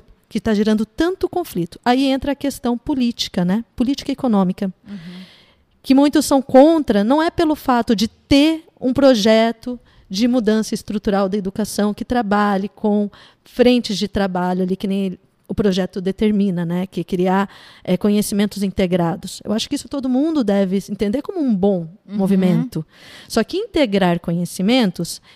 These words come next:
Speaker 1: exige-se também que se trabalhe com uma nova forma de serviço e de trabalho. O professor, muitas vezes, ele tá acostumado a lidar com a disciplina de maneira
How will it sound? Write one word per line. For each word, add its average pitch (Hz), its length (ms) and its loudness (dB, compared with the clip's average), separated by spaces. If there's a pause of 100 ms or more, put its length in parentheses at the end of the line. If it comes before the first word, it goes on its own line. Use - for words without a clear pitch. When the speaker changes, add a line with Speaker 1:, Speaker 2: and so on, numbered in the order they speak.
Speaker 1:
exige-se 196 680 -4
também 214 560 -2
que - 120 -6
se - 120 -4
trabalhe 214 540 -2
com - 140 -8
uma 220 160 -6
nova 214 480 -6
forma 233 520 0
de 190 120 -2
serviço 202 480 -2
e 240 40 -6
de 247 80 -6
trabalho. 175 600 -4
O 196 80 -10
professor, 214 420 -4
muitas 214 260 -4
vezes, 208 200 -2
ele 233 160 -4
tá 226 100 -6
acostumado 220 880 -6 (720)
a 214 140 -2
lidar 214 380 -2 (260)
com - 80 -2
a 269 60 2
disciplina 262 480 -4
de 269 100 -4
maneira 285 420 -2